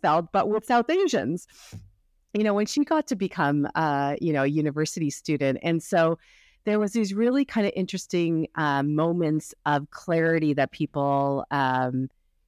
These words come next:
i-, got inspired through, through the stories of different people. And also we had this very interesting thing in our first season where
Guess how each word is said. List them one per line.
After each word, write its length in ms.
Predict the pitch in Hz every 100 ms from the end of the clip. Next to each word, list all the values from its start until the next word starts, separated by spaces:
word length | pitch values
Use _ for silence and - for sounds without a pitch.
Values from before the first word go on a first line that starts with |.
| -
i-, 120 | 165 175
got 200 | 147 143
inspired 540 | 139 - 143 147 147
through, 320 | - 135 123
through 180 | - 151
the 120 | 139
stories 440 | 131 - 151 147 147
of 80 | 131
different 320 | 139 143 127
people. 500 | - 160 143 135 143 _ _ _ _
And 540 | 190 175 165 156 160 147 -
also 500 | 180 208 226 - 208
we 140 | 160 165
had 200 | 180 165
this 180 | 160 - 151
very 400 | 185 208 254 196
interesting 440 | 185 180 180 151
thing 320 | - 151 143
in 100 | -
our 100 | 143
first 380 | - 165 156 -
season 420 | 165 151 156 147
where 380 | 147 143 143 143